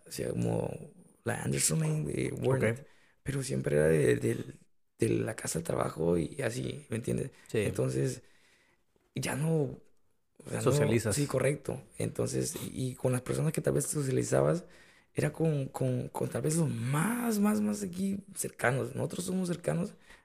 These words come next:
Speaker 1: pero ya era como que tú, tú estudiaste todavía en la escuela y yo salí.
Speaker 2: Sí.
Speaker 1: Entonces, eh, eh, ahí en ese, en esa transformación hubo como quien dice, "Ok, ya ese año ya no iba a la escuela, ya no te vi". Entonces
Speaker 2: Sí.
Speaker 1: ya tú, eh, cada quien, ¿me entiendes? Pum,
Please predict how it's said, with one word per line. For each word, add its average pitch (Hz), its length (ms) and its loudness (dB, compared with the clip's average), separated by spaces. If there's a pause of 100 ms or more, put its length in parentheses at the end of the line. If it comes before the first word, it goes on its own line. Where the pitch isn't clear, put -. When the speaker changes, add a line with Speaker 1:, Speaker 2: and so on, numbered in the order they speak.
(120)
Speaker 1:
pero 131 340 0 (420)
ya 135 240 -2
era 160 160 0
como 160 260 -2
que - 240 0
tú, - 200 -6
tú - 120 -14
estudiaste - 460 2
todavía 131 260 2
en 139 60 0
la 143 60 0
escuela 151 240 0
y 151 60 2
yo 127 120 0
salí. 131 320 0
Speaker 2:
Sí. - 60 -14 (220)
Speaker 1:
Entonces, 135 340 0 (320)
eh, - 180 -4 (120)
eh, - 160 -10 (140)
ahí 123 300 2
en 160 120 6
ese, 156 260 0
en 135 100 0
esa 135 200 -2
transformación 135 680 0
hubo 135 460 2 (360)
como 123 200 0
quien 123 140 -2
dice, 127 140 0
"Ok, 123 120 -6 (140)
ya - 180 2
ese 147 240 2
año 160 160 2
ya 143 160 2
no 143 80 2
iba 143 100 0
a 143 40 0
la - 40 0
escuela, 151 260 2
ya 139 120 4
no 131 100 0
te 123 120 -2
vi". 139 280 0 (180)
Entonces 131 260 6
Speaker 2:
Sí. 131 60 2
Speaker 1:
ya 135 120 0
tú, 131 340 0 (460)
eh, - 60 -4
cada 135 160 4
quien, 143 300 0
¿me 131 80 -4
entiendes? 135 280 -4
Pum, 135 160 -2